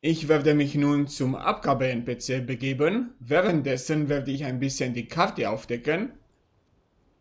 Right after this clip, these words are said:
und euch dann beschreiben, wie man zu diesem N P C hinkommt und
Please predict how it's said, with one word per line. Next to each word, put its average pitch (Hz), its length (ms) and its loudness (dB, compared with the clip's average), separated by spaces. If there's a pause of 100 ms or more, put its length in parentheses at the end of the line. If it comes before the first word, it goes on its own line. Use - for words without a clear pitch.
(160)
und 190 260 2
euch 156 240 2
dann 156 240 2
beschreiben, 143 680 0
wie 135 100 0
man 139 260 0
zu 139 160 -4
diesem 127 480 -4
N 131 180 -6
P 127 140 -4
C - 260 -6
hinkommt 175 800 -2
und 151 760 -2